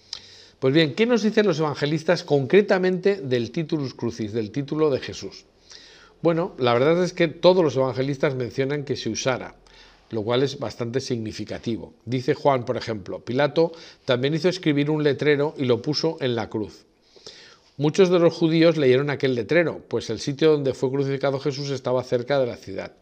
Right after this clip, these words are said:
Eh, por tanto, era un sitio de paso y se hacía el letrero para que todo el mundo viera por qué moría este individuo". ¿Qué ponía el texto? Pues aquí tenemos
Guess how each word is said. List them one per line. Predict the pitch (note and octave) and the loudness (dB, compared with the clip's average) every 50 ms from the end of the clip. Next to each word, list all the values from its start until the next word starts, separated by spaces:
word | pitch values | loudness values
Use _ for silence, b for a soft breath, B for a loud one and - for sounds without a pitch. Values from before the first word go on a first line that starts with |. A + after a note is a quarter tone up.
| b b b b b b | b b b b b b
Eh, | - A#2 | -16 -14
por | A#2 - A2+ G2+ | -12 -10 -12 -8
tanto, | - A2+ A2+ G#2+ G2+ B2 B2 A2+ | -6 -8 -6 -4 -2 -2 -2 -2
era | A2 A2+ | -4 -6
un | A2+ A2 | -6 -6
sitio | - A#2 A2 G#2+ C3 B2+ | -6 -8 -6 -4 -2 -2
de | A#2+ G#2+ | -2 -2
paso | - C3 C3 B2+ - C3 C3 D#3 B B B B B B B - | 0 -2 -2 -2 -2 -4 -6 -6 B B B B B B B -6
y | C3+ B2+ A#2+ | -4 -4 -4
se | - - A#2+ | -2 -4 -6
hacía | G2+ - - C3+ C3 C3 C3+ C#3+ C3+ - | -6 -4 -2 0 2 2 2 0 -4 -4
el | - B2 A2+ | -6 -4 -2
letrero | A2+ A#2 A#2 C#3+ C#3 C3 C#3+ D3+ | -2 -2 -2 -2 -2 -2 -2 -2
para | D3 B2+ G#2+ | -2 -4 -6
que | F2+ - - G#2+ | -8 -10 -10 -10
todo | F2 - B2+ B2+ | -4 -2 0 0
el | C3+ C3 | 0 0
mundo | C3 C3 C3+ C#3+ C#3 | 0 -2 0 0 0
viera | C3 B2 A#2+ B2 B2+ - B B B B B | 2 0 0 -2 -4 -8 B B B B B
por | - B2 B2+ A#2 | 2 4 4 4
qué | - - C#3 C3+ | 6 4 4 4
moría | C3 A#2+ A2 A2+ A#2 A#2+ B2 C3 - - | 4 0 0 2 2 2 0 0 -4 -8
este | A#2 - - - G#2 G2 - _ - _ _ _ | -8 -8 -6 -8 -8 -8 -8 _ -20 _ _ _
individuo". | - B2 A2 G#2 G#2 G2 G2 F#2+ E2+ E2 D#2+ - - _ B B B B B B B B B B B B B | -8 -8 -6 -4 -4 -4 -4 -6 -8 -10 -16 -20 -20 _ B B B B B B B B B B B B B
¿Qué | - G3 G3+ | 6 6 6
ponía | G3+ A3+ G3+ G3 F3+ E3 | 6 6 4 4 4 4
el | C#3 A#2 | 2 0
texto? | - A2 F#2+ - - - - G2 F#2+ | -2 -4 -6 -6 -8 -10 -10 -8 -6
Pues | - A#2+ A#2 | -4 -4 -4
aquí | B2+ A#2 C#3+ | -2 -2 -2
tenemos | D#3+ F#3 F#3 F#3 F#3 F#3+ F3+ - | 2 2 2 2 2 0 -2 -2